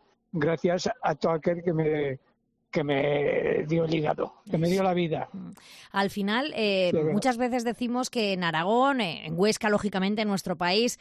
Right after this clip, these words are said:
Speaker 2: somos un poco líderes, porque es verdad que hay muchísima sensibilidad en ese sentido en la donación de órganos. Somos, eh, vamos a la cabeza en, en muchos sitios, con respecto a muchos sitios, pero sigue siendo necesario, ¿no? Hacer jornadas como la de hoy.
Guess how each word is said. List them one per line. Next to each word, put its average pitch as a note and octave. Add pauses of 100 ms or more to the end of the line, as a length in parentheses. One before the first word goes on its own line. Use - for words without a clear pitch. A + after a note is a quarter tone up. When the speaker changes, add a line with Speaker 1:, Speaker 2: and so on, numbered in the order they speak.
(220)
Speaker 2:
somos A#3
un B3+
poco C4
líderes, B3+
porque A3
es G#3+
verdad A#3
que A#3
hay G#3+
muchísima B3
sensibilidad A#3
en F#3+
ese F3+
sentido G3+ (280)
en F#3+
la F#3
donación F#3
de F#3+
órganos. G3
Somos, A3
eh, F#3+
vamos G3
a A#3
la G3+
cabeza G3
en, F#3+
en F3+
muchos F#3+
sitios, A3+
con F#3
respecto F3
a F3+
muchos F#3
sitios, G3+ (260)
pero G3+
sigue C#4+
siendo B3
necesario, F3
¿no? G3
Hacer A3
jornadas G3
como F3
la E3
de D#3
hoy. C3+